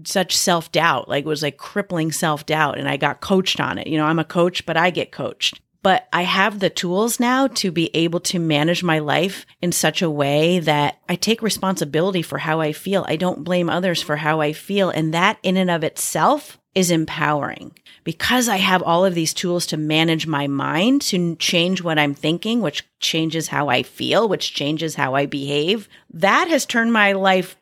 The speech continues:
completely upside down into a person that sometimes I look at in the mirror and I go, "Who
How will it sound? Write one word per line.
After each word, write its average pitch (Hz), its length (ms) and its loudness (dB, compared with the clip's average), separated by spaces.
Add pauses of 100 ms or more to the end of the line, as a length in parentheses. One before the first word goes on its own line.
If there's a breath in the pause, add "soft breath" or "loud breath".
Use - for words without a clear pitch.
(140)
completely 202 1160 0 (120)
upside 165 420 0
down 147 360 -4 (220)
into 180 220 0
a 156 60 0
person 185 400 -2
that 160 120 0
sometimes 190 600 0
I 165 120 0
look 180 200 0
at 180 120 4
in 170 100 0
the 147 80 0
mirror 170 200 0
and 170 100 0
I 151 60 2
go, 143 320 0 (540)
"Who 480 200 0